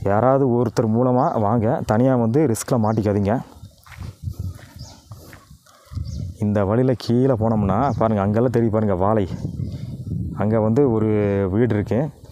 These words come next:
அங்க வந்து ரெண்டாயிரம் வாழை வந்து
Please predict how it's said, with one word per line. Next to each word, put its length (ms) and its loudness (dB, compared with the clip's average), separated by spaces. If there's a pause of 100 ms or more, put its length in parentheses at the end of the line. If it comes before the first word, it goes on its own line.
(200)
அங்க 220 2
வந்து 500 2
ரெண்டாயிரம் 540 2
வாழை 280 0
வந்து 580 2